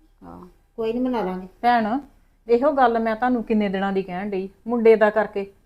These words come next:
Speaker 3: ਅੱਜ ਤੁਸੀਂ ਪਟਕ ਦਿੱਤੀ ਪ੍ਰੀਤ ਦੇ ਮੂੰਹ ਤੇ ਕੁਛ ਕਹਿਣ ਡੈ ਪਏ, ਤੇ ਮੈਨੂੰ ਤੇ ਤੁਸੀਂ ਉਦੋਂ ਦਾ ਕਿਤੇ ਲਾਗੇ ਨਹੀਂ ਸੌਣ
Speaker 2: ਹੁਣ ਉਹ
Speaker 3: ਦਿੱਤਾ।
Speaker 2: ਚੱਲ ਕੇ ਘਰ ਆਈ ਆ, ਤੇ ਕਿੱਦਾਂ ਮੁਕਰਾਂ ਮੈਂ, ਕਿੱਦਾਂ ਮਨਾ ਕਰਾਂ? ਉਹ ਵੀ
Speaker 3: ਬਸ।
Speaker 2: ਮਾਣ ਤਾਣ ਆਈ ਆ।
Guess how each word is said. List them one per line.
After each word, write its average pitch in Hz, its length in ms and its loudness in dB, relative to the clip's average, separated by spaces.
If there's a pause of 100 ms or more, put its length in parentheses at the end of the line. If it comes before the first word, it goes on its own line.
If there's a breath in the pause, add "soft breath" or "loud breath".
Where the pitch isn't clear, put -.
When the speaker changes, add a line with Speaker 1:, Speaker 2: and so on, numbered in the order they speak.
(400)
Speaker 3:
ਅੱਜ 311 220 2
ਤੁਸੀਂ 359 220 -2
ਪਟਕ 220 360 -2
ਦਿੱਤੀ 349 420 0
ਪ੍ਰੀਤ 320 320 -4
ਦੇ 311 140 2
ਮੂੰਹ 302 220 -2
ਤੇ 349 80 0
ਕੁਛ 285 260 0
ਕਹਿਣ 254 220 0
ਡੈ 311 100 2
ਪਏ, 311 120 -4
ਤੇ 349 80 -4
ਮੈਨੂੰ 359 320 -4
ਤੇ 427 80 -4
ਤੁਸੀਂ 415 220 -4
ਉਦੋਂ 302 180 -2
ਦਾ 277 140 -2
ਕਿਤੇ 254 160 -4
ਲਾਗੇ 214 260 0
ਨਹੀਂ 254 120 -4
ਸੌਣ 349 100 0
Speaker 2:
ਹੁਣ 359 100 2
ਉਹ - 60 0
Speaker 3:
ਦਿੱਤਾ। 349 220 4
Speaker 2:
ਚੱਲ 240 220 0
ਕੇ 269 120 -6
ਘਰ 269 260 0
ਆਈ 247 240 0
ਆ, - 80 -2 (260)
ਤੇ 254 80 -8
ਕਿੱਦਾਂ 269 340 2
ਮੁਕਰਾਂ 269 380 0
ਮੈਂ, 269 160 -2 (340)
ਕਿੱਦਾਂ 262 260 0
ਮਨਾ 269 180 0
ਕਰਾਂ? 294 300 -2 (840)
ਉਹ 175 160 -4
ਵੀ 311 80 0
Speaker 3:
ਬਸ। 339 60 -2
Speaker 2:
ਮਾਣ 285 240 6
ਤਾਣ 269 280 4
ਆਈ 294 240 6
ਆ। 285 60 0